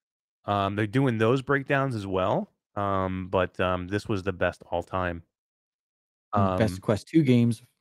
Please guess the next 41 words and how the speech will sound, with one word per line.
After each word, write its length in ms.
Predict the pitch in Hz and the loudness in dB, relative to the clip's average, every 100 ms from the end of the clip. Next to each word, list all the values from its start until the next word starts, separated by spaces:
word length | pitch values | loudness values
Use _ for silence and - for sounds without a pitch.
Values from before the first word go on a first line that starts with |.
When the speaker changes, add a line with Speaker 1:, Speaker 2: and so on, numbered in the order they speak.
| _ _ | _ _
Speaker 1:
let's 300 | 113 185 320 | 4 4 2
look 160 | 285 | 0
at, 100 | 175 | 2
I 40 | 120 | 0
just 100 | 165 | 2
wanna 140 | 220 | 2
look 120 | 131 - | 2 2
real 200 | 110 123 | 0 2
quick 240 | 123 117 | 2 2
and 120 | 95 | 0
see 240 | - - 113 | -8 -8 -6
what 320 | 98 117 - | -2 -2 -2
their 180 | 107 95 | -2 -2
best 580 | 90 92 98 113 - - | -4 -2 0 0 -8 -20
P 220 | - 107 | -6 -6
S 160 | 101 | -6
V 120 | - 85 | -8 -6
R 140 | 85 | -6
two 240 | - 104 | -8 -10
game 260 | 120 85 80 | -8 -8 -8
is. 240 | 80 82 - _ - - _ _ _ - | -10 -12 -18 _ -20 -20 _ _ _ -6
<laughs> 140 | 98 208 | 4 6
They 100 | 147 | 8
have 120 | 143 | 6
Tentacular 720 | - 131 - 104 110 113 101 | 6 0 4 4 4 2 0
on 60 | 92 | 0
the 80 | 87 | -2
list 240 | 90 - | -4 -6
for 100 | - | -8
best 300 | 85 87 - | -4 -6 -6
P 120 | - | -8
S 120 | 92 - | -8 -8
V 80 | |
R 80 | 87 | -10
two 160 | 87 90 | -8 -8
game. 260 | 87 85 - _ _ _ _ _ _ _ _ _ _ _ _ _ _ _ _ _ | -8 -8 -12 _ _ _ _ _ _ _ _ _ _ _ _ _ _ _ _ _
Speaker 2:
What? 300 | 123 202 277 - _ _ _ - | -2 0 0 -6 _ _ _ -4
Speaker 1:
Yeah. 160 | 85 78 _ _ _ - | -4 -4 _ _ _ -6
Tenta-, 320 | 95 92 - | -2 0 4
Puzzling 360 | 135 127 117 110 | 6 6 4 2
Places. 640 | 101 104 120 117 113 | 2 2 0 -4 -6